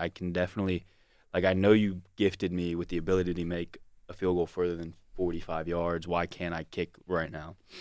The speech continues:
You know, I just felt like God was absent. But then, you know, I realized, like, God is with us even through the shadow of the valley of death. Why wouldn't he be with me on this football field right now? So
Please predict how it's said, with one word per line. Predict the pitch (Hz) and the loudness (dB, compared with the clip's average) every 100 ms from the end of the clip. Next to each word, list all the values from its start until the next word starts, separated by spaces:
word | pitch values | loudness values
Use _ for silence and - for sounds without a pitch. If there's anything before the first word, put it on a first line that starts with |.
| - _ _ _ _ _ - | -20 _ _ _ _ _ -2
You | 107 | 2
know, | 92 | 2
I | |
just | 87 90 | 2 0
felt | 92 80 - | 0 0 -2
like | - 80 | -12 -10
God | - 87 87 | -4 0 0
was | 80 | -2
absent. | 82 90 - 80 - _ - | -4 -4 -4 -8 -12 _ -14
But | 82 | -8
then, | 87 85 | -4 -4
you | 82 | -4
know, | 82 | -4
I | 80 | -4
realized, | 82 85 90 87 85 82 | -2 0 2 2 0 -4
like, | 80 78 - - - - - - | -8 -10 -12 -20 -20 -20 -20 0
God | 87 95 | 6 6
is | 92 | 6
with | 85 95 | 2 2
us | 90 - | 2 0
even | 90 92 | -2 -2
through | 90 | -2
the | 87 82 | -2 -2
shadow | - 85 90 90 87 80 | 0 0 2 4 2 0
of | 92 | -6
the | 85 | -6
valley | 80 82 87 | -4 -2 -2
of | 78 | -4
death. | 82 85 80 - | -6 -4 -6 -8
Why | 82 90 | -2 2
wouldn't | 92 90 | 2 0
he | |
be | 82 85 | -2 -2
with | 85 82 | -4 -4
me | 87 | -6
on | 82 | -6
this | 80 | -8
football | - 80 78 | -12 -12 -12
field | - 76 | -12 -14
right | - 80 | -14 -18
now? | 80 - | -20 -16
So | - 87 | -4 -2